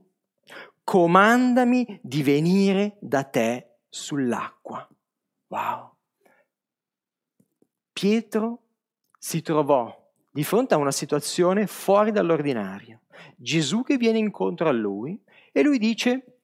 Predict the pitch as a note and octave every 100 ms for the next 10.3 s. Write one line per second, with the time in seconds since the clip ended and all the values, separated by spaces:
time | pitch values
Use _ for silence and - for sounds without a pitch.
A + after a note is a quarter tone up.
0 | - _ - E3 E3+ G#3+ B3+ B3+ - -
1 | E3 D#3 - A3 B3+ C4 - D3 C#3+ F3
2 | A3+ A3+ A3 A3+ A3 G#3+ - C3 B2 C#3
3 | D#3+ F3+ F#3 D#3 D3+ B2+ B2 - D#3+ C#3
4 | B2 G#2 - - A2 - _ - - -
5 | G3+ A#3+ C4 A#3+ D4 C#4+ G3+ - - _
6 | _ _ _ _ _ - - C3 F3+ E3
7 | A3+ A#3+ - D3+ D3+ - B3 B3+ A#3 F#3
8 | D#3+ - - E3 G3 G#3 E3+ G3 G3 -
9 | C#3 C#3+ B2+ C3+ B2+ C3+ C#3 D3 C#3 C#3+
10 | A2 A#2